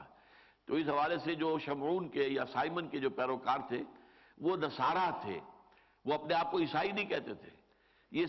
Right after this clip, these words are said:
سینٹ پال کے جو متبعین تھے، انہوں نے اپنے لیے کرسچنز کا لفظ استعمال کیا، شروع کیا ہے، ورنہ اس سے پہلے وہ نصارہ کہلاتے تھے۔ لیکن یہ کہ ان لوگوں نے پھر کرسچن اور کرسچینٹی، جس کے بارے میں ڈاکٹر مائیکل ہارٹ نے بہت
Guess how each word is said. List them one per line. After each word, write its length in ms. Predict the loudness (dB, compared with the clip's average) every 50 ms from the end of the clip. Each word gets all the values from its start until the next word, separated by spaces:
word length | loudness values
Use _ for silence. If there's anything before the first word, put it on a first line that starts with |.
| 0 0
سینٹ 340 | 0 0 0 -2 -4 -2 0
پال 280 | 2 2 2 2 0 0 0
کے 100 | 0 2
جو 200 | 2 2 2 0
متبعین 640 | 0 -2 -2 -2 -2 0 0 0 0 0 -2 -2 -2
تھے، 120 | 0 0
انہوں 240 | 0 2 0 0 0
نے 100 | -2 -2
اپنے 240 | -4 -4 -4 -2 -2
لیے 180 | 0 0 -2
کرسچنز 540 | -2 -2 -2 -4 -4 -4 -4 -2 -2 -2 -2 -2
کا 60 | -2
لفظ 200 | -2 -2 -4 -6
استعمال 380 | -8 -6 -6 -4 -2 -2 -4 -4 -6
کیا، 180 | -6 -6 -6 -6 -6
شروع 160 | -4 -4 -4 -4
کیا 340 | -6 -8 -10 -10 -10 -10
ہے، 60 | -12 -16 -20 _ _ _ -20 -20 -20 -20 -12 _
ورنہ 180 | -4 -2 0 0
اس 160 | -2 -2 -2
سے 80 | -4 -2
پہلے 260 | 0 0 0 2 2
وہ 100 | 0 0
نصارہ 380 | -2 -2 -2 0 0 2 0 0 -2
کہلاتے 340 | -4 -4 -4 -6 -8 -10 -16
تھے۔ 120 | -20 -20 -20 _ _ _ _ _ -20 -20 -20 -20 _ _ -6
لیکن 220 | -4 -4 -2 0 2
یہ 160 | 2 0 0
کہ 100 | 0 -2
ان 140 | -2 0 0
لوگوں 240 | 0 0 0 0
نے 80 | -2 -2
پھر 120 | -2 -4
کرسچن 460 | -4 -2 -4 -6 -4 -2 -2 -2 0 -2
اور 80 | -4 -4
کرسچینٹی، 880 | -6 -8 -8 -6 -4 -2 -2 0 0 -2 -2 -2 -2 -2 -2 -2 -6 -10 -16 -20 -20 -20 -20 _ _ -6
جس 160 | -6 -4 -2
کے 120 | -2 0
بارے 280 | 2 2 2 2 0 0
میں 280 | 0 -2 -2 -2 -4 -6 -8 -14 -20 -20 -20 _ _
ڈاکٹر 280 | 0 0 0 0 0 0
مائیکل 380 | 2 2 2 2 0 -2 0 2
ہارٹ 280 | 2 2 2 0 0
نے 80 | -2 0
بہت 200 | 0 0 -2